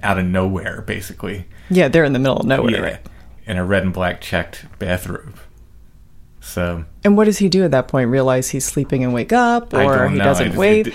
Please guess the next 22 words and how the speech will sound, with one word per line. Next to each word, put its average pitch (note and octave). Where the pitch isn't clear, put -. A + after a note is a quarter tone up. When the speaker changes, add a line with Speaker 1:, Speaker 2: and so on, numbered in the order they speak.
Speaker 1:
the G#2+
article A2
Speaker 2:
Yeah. C#3
Speaker 1:
is B2+
very G#2
sparse, G2
but F#2
he, G#2
then G#2+
he G2+
said F#2
he F#2
saw F#2
her, F#2
uh, F#2
keep -
seeing F#2
her -
again F#2
after G2+
that. -
Speaker 2:
Oh, D#3